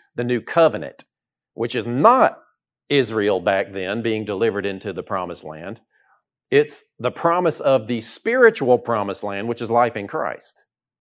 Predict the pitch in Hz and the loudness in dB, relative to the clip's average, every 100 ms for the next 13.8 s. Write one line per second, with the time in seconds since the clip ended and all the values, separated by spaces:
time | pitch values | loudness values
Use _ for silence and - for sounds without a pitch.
0 | _ - 110 127 131 135 135 _ _ _ | _ -2 0 0 -2 -6 -10 _ _ _
1 | _ _ _ - 110 120 185 277 254 254 | _ _ _ -6 -2 4 4 4 4 0
2 | 196 143 143 185 196 190 147 143 117 139 | 0 -2 0 4 2 2 2 2 4 6
3 | 196 - - 135 160 131 113 104 - _ | 6 2 -2 2 2 2 2 2 -2 _
4 | - 131 123 127 110 - 226 269 233 151 | -2 0 2 -2 -2 -4 0 0 0 0
5 | 143 120 117 117 113 113 - 110 113 113 | 0 -2 0 0 0 -4 -4 -4 -2 -4
6 | 151 151 95 90 - 95 90 - - - | -4 -4 -6 -12 -6 -4 -4 -6 -16 -20
7 | - 82 107 101 92 87 107 73 - _ | -8 0 2 0 -6 -8 -8 -8 -14 _
8 | _ _ _ _ - 117 113 135 120 120 | _ _ _ _ -6 -4 -2 2 2 0
9 | - - 175 180 - 208 202 - - - | -4 2 4 2 -2 -2 -2 -4 -12 -14
10 | _ - 131 123 120 131 151 117 104 101 | _ -2 -2 0 4 8 8 8 6 4
11 | - _ - 110 107 123 127 147 - - | -2 _ 0 2 4 4 4 4 -2 -4
12 | 139 - - 156 208 - - 104 107 110 | -4 -2 -2 6 6 6 -6 -4 -6 -6
13 | 110 95 110 101 101 90 52 - | -6 0 0 0 -2 -4 -6 -16